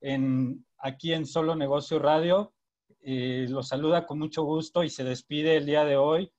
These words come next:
Otón Cabrera. No olviden también compartirnos, regalarnos un like, eh, dejar comentarios, qué les parece, algún otro tema que quisieran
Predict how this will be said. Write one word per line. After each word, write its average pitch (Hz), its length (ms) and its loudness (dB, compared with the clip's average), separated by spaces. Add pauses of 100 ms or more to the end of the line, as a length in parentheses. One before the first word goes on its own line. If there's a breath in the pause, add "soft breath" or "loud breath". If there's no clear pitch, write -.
(180)
Otón 160 380 -4
Cabrera. 156 600 4 (340)
No 139 280 0
olviden 160 480 0
también 143 320 0
compartirnos, 180 1080 0
regalarnos 151 640 2
un 151 140 -2
like, 175 320 4 (320 soft breath)
eh, 127 640 -4
dejar 156 340 0
comentarios, 170 720 2
qué 165 100 0
les 160 160 2
parece, 160 460 2
algún 151 260 0
otro 156 280 -4
tema 160 340 -2
que 127 120 -14
quisieran 156 580 -2